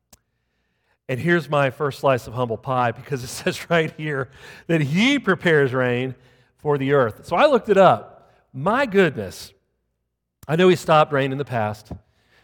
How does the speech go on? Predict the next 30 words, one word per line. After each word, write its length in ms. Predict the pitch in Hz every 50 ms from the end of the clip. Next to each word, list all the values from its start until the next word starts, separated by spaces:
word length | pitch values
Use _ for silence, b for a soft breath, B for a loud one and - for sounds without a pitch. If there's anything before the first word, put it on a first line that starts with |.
| _ _
Do 80 | 156 175
you 200 | 202 226 226 226
realize 400 | 226 226 220 208 190 185 165 147
it'd 120 | 165 170
only 180 | 196 196 190 180
be 100 | 170 165
a 60 | 160
matter 300 | 156 160 156 156 151 143
of 80 | 131 127
time 320 | - 156 151 147 147 139
before 300 | 131 117 - 151 131 127
our 340 | 131 143 135 127 123 117 113
earth 160 | 98 - _
became 320 | - - - 117 110 107 -
desolate 480 | - 120 117 107 - - 107 101 85 - _ _ -
without 240 | 110 110 104 104
rains? 460 | 104 104 104 92 92 92 - - _ _ _ _ _ _ _ _ _ _ _ _ _ _ _ _ _ _ _ _ _ _
It 100 | - 139
starts 320 | - - - 143 127 120 -
with 100 | 131 117
rain. 360 | 120 127 123 113 101 95 92 95 _ _ _ _ _ _ _ _ _ _ _ _ _
He 160 | _ 147 135
prepares 480 | - 143 117 - 143 147 156 160 139 160
it 100 | 165 -
for 220 | _ 147 139 135
the 160 | 123 127 127
earth, 360 | 131 127 113 98 85 - _ -
plants, 600 | - - 139 139 123 107 92 - - - - - _ _ -
animals, 480 | 143 131 139 127 110 95 95 _ _ _ -
us. 400 | 151 135 117 98 92 - - -